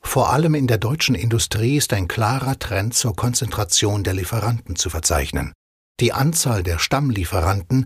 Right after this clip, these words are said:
wird eher reduziert als erhöht.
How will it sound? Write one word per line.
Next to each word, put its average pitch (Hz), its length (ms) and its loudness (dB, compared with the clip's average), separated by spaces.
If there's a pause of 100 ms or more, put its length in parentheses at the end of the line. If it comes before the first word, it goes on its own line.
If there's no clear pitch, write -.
wird 117 340 0
eher 123 320 4
reduziert 110 880 0 (140)
als 92 280 0
erhöht. 113 580 0